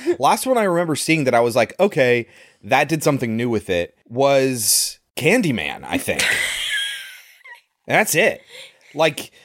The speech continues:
Speaker 2: we're done with medicine cabinets already. Fucking stop it. We just saw, what was it? Was it Invisible Man? Something like that.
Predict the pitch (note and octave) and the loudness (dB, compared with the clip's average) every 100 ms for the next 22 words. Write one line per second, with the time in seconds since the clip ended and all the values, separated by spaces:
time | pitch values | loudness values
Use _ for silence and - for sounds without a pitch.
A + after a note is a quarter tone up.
0 | _ D#3+ F#3+ C3 G#3 B3+ C4+ A#3+ G3+ B3 | _ -2 -2 0 2 2 2 2 2 0
1 | G#3+ A3+ F3+ D3+ C3 G#2 A2+ G2 F2+ D2+ | 2 0 2 2 0 0 0 2 -2 -6
2 | C#2 C2+ _ A3 A3 B3 G#3+ - - A#3+ | -12 -20 _ -2 0 0 0 -2 0 2
3 | B3 A2+ - - - C#3+ A#3+ C4+ D3+ G#2+ | 2 0 -4 -12 -12 -2 0 0 -2 -2
4 | D#3 G#3 A#3 B3+ - - - _ _ - | 0 2 2 0 -4 -6 -12 _ _ -8
5 | - A3 G3 C#3 A2+ G#2 G#2 _ _ _ | -2 2 4 4 4 2 -2 _ _ _
6 | C#3 B3 F3+ G3 D3+ F#2+ - - _ - | 0 0 2 2 2 -4 -6 -16 _ -2
7 | C#3 D3 C#4+ C#4+ G#3+ D#3+ G3+ A3+ F3+ A2+ | 0 2 2 2 2 2 2 0 2 2
8 | B2 E3+ A#3+ - _ _ - - A3 C4 | 2 0 -4 -12 _ _ -6 0 2 2
9 | C#4 A3+ D3+ B2 F#2+ G#2+ F#2+ F2+ | 2 2 4 2 2 2 2 0